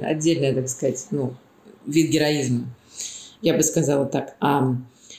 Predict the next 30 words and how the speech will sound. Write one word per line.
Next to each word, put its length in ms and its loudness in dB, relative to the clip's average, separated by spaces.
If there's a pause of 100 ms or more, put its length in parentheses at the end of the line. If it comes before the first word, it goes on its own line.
(140)
но 760 4
у 80 4
меня 180 6
по-разному 440 6
бывает. 340 4
Я 80 4
в 100 -2
целом 340 4
люблю... 680 4 (360)
я, 360 4 (160)
знаешь, 240 4
я 80 4
всю 160 2
жизнь 140 6
думала, 180 6
что 140 2
я 40 4
сова, 400 4
но 140 6
щас 220 4
я 40 4
уже 120 2
сомневаюсь 540 2
иногда. 260 0
Иногда 400 2
мне 100 6
нравится 300 2
всё 80 -2
равно 140 2
вставать. 420 -2